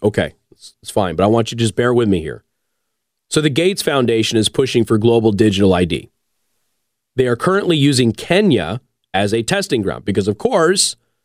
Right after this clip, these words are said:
rich white liberals love using Africa as a proving ground. The digital I D will track you throughout your day. It will completely wipe out any notion of privacy that you thought you had.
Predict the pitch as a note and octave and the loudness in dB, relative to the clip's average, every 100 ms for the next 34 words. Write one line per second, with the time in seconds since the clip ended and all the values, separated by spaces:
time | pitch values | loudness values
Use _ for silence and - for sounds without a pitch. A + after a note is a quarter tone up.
0 | _ _ _ _ _ _ _ - B2+ D3 | _ _ _ _ _ _ _ -2 0 0
1 | A#2+ C3 D3 C3 F3+ A3 F#3 F3 B2+ B2 | 0 0 0 2 0 2 2 2 0 2
2 | B2+ C#3+ C#3+ C#3 C3+ C3 - A2+ A#2+ A#2 | 2 2 2 2 2 0 -2 -2 0 -2
3 | G#2+ G2+ G2 - F#2 F#2 F#2+ G2 G3 G#3+ | -2 -2 -4 -4 0 0 0 0 -2 0
4 | F3+ C3+ B2 E2+ G1+ _ _ _ _ _ | 0 2 0 -2 -6 _ _ _ _ _
5 | _ _ _ _ _ _ _ _ C3 C3 | _ _ _ _ _ _ _ _ -2 0
6 | F3 D#3+ D#3+ B2+ A2+ D#3 F3+ C#3+ A#2+ - | 0 2 2 2 2 2 2 2 0 -2
7 | D#3 C3+ D3 C#3 A#2 A2 G#2+ - F#3+ B2 | 0 0 0 0 0 0 2 2 0 2
8 | G#2 B2 A#2+ G#2+ G#2+ G2 F#2+ - D3+ F3+ | 2 2 2 2 2 2 -2 0 0 2
9 | G3 D#3 C3 A#2+ A#2 G#2+ - C3+ F#3 C#3 | 2 2 2 2 2 0 2 2 4 4
10 | C3+ - B2 G2+ A#2+ A2+ G2+ - F#2+ F2+ | 2 0 -2 -2 -2 0 -2 -2 -2 -4
11 | _ _ - F#2+ G#2+ A2 A2+ G2+ G2+ F#2 | _ _ -2 0 2 2 0 0 0 0
12 | D2+ A1+ | 0 -4